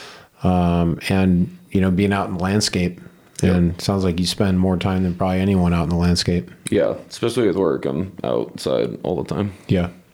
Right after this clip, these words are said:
Speaker 2: So let's, let's sort of get into the context of this story then. So, uh, the, the fire was creeping into your own neighborhood.
Speaker 3: Yep.
Speaker 2: And you were not working? You were on injury reserve, from
Speaker 3: Yep.
Speaker 2: what, from what I had heard?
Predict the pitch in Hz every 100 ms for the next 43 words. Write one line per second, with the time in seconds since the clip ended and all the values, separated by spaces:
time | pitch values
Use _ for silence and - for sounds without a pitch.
0 | _ - - - _ _ - - 131 120
1 | - 131 123 - 123 139 170 160 101 113
2 | 104 98 87 82 - 90 87 82 80 80
3 | 76 - 87 85 80 76 65 64 - 85
4 | 82 76 82 - 65 - 107 90 73 90
5 | - 117 123 104 85 - - - - 90
6 | - 107 101 87 78 76 71 71 69 67
7 | 64 65 65 62 64 - - - _ -
8 | 110 - - 90 82 78 76 90 87 98
9 | 104 101 98 92 85 78 76 76 80 135
10 | 110 113 135 147 104 95 92 85 76 76
11 | 76 80 92 92 82 78 85 127 - -
12 | 104 101 98 - 95 90 90 95 92 101
13 | 123